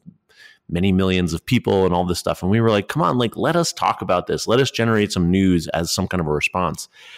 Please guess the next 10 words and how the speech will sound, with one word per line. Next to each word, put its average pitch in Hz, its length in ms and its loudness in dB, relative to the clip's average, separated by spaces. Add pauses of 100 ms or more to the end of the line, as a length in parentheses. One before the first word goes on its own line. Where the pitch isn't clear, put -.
(220)
And 110 400 4
I 107 60 2
remember 131 320 4
one 117 180 2
time 104 360 2
we 98 100 4
were 90 400 2
up 101 160 -4
in 95 120 2
the 85 200 0